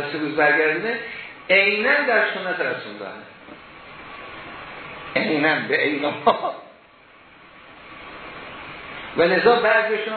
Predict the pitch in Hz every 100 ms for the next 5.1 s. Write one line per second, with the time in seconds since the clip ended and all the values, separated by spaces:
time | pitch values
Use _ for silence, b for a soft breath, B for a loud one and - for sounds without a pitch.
0 | 185 170 151 180 202 208 208 185 151 156
1 | 175 196 190 165 151 151 156 180 156 180
2 | 156 135 131 160 170 156 131 123 147 151
3 | 139 135 98 - - - - - - -
4 | - - 139 135 139 160 160 135 185 208
5 | 233